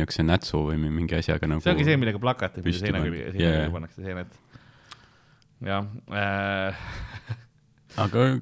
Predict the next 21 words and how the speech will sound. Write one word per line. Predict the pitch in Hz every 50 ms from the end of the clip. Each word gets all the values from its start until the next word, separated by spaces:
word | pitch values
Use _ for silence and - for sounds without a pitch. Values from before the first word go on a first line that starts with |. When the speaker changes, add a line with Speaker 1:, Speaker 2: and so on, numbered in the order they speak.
| - _ _
Speaker 1:
kaua | - - 110 113 104 104
pidas | - 101 107 113 - -
vastu? | 120 123 - - - 101 - -
Speaker 2:
Päris | 160 147 143 -
kaua | - 180 170 123 92
pidas | - 90 101 101
vastu, | 120 120 117 - - 127
jah. | 131 143 - - _ _ _
Speaker 1:
Aga | - 95 92
jah, | 92 92 90
ja | 95 92
see | 92 104
Soome | - 135 143 151 131 101
lugu | 104 120 107 95
on | 90 92
jah, | 107 107
et | 90 -
ta | 85
nagu | 85 85 82 87
alguses, | 95 120 127 95 85 - 82 - 90 82 -
noh, | 95 82 82